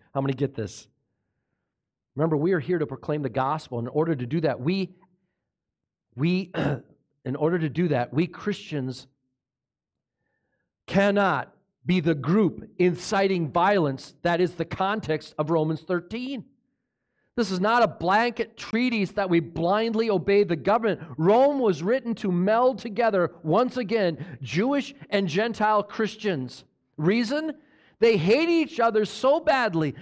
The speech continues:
that they were the ones who were violent in Rome. They were beating o-, each other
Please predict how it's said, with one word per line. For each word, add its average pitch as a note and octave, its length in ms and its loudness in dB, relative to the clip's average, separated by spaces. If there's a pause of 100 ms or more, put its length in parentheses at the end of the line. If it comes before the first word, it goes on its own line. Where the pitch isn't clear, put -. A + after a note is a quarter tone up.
(140)
that A#3 180 0
they C4 120 2
were D#4 120 0
the C#4 100 0
ones B3+ 300 0
who C4 120 -2
were B3+ 120 2
violent A#3+ 580 2
in C#4 140 -4
Rome. D4+ 540 2 (500)
They C#4+ 160 4
were E4 140 2
beating C#4 480 0
o-, C#4+ 160 4 (100)
each C4+ 240 -4
other C#4 260 4